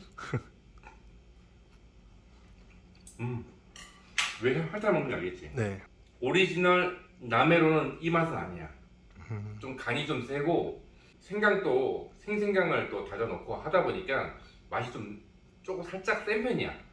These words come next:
Speaker 1: 근데 이거는 내가 다 중화된 맛에 또 단맛이라든지 또 향이라든지 넣어뒀기 때문에 이 밸런스가 맛있게 된 거지, 그냥,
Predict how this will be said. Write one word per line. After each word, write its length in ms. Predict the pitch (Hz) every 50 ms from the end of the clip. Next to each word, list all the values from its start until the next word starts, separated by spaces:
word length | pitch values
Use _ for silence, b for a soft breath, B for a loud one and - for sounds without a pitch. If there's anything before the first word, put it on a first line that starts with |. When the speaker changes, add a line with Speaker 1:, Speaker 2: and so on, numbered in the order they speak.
| - - - - - - - - -
Speaker 1:
근데 180 | - 123 120 123
이거는 260 | 135 165 165 165 -
내가 200 | 113 117 117 113
다 200 | 110 107 104 -
중화된 640 | - - 113 131 170 202 220 220 202 180 156 127 117
맛에 520 | 95 95 - - 98 87 85 82 - - - b b b b b b - - -
또 160 | 101 90 -
단맛이라든지 1000 | - 104 104 117 117 117 - - 110 101 92 92 92 92 117 160 - - - - - - - - - - - - - - - - - - -
또 80 | - 95 92 -
향이라든지 600 | - 185 196 202 190 139 - - 92 82 92 -
넣어뒀기 380 | 90 107 - - - - -
때문에 480 | - - 95 - - - - - - -
이 120 | - - -
밸런스가 480 | 104 107 120 123 - - 120 117 101 92
맛있게 320 | - - - - - -
된 120 | 90 87 80
거지, 420 | 87 87 - 139 117 90 - - - B B B B B B B B -
그냥, 480 | - 151 165 165 135 170 185 - -